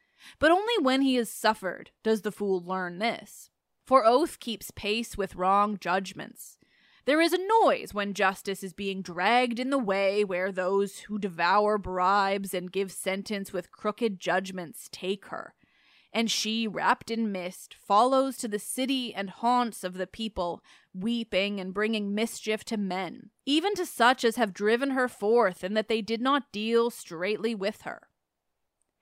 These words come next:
But they who give straight judgments to strangers and to the men of the land,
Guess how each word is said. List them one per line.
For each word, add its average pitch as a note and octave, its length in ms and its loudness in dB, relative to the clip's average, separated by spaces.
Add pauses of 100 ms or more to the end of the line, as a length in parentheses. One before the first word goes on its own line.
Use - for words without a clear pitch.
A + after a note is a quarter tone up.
(240)
But D#4 160 2
they G4 300 4
who A4 120 2
give B3+ 300 -2
straight G#3 460 -4
judgments A#3+ 540 2
to B3+ 120 -6
strangers B3 720 0
and A3+ 180 -2
to C4 80 -2
the B3+ 80 -2
men G#3+ 280 -2
of C4+ 100 0
the C#4+ 80 -2
land, G#3 520 -6